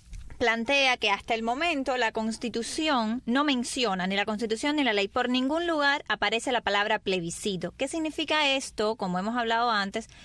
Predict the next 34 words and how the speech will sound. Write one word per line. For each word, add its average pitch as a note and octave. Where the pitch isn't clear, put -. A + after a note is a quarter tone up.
esto -
lo F3+
único A#3
que C4
significa B3+
es B3+
que G#3
no F#3
está F#3
regulado. A#3
Por G3
tanto, B3+
no F#3+
están F#3+
prohibidos G3+
los G#3+
plebiscitos G#3+
en C4
Cuba B3+
y D4+
nosotros, B3+
como F#3
ciudadanos G3+
cubanos, A#3+
ante F#3+
un B3
asunto C4
de G#3
interés F#3+
nacional, F#3
como G3
es A#3
el B3
sistema G3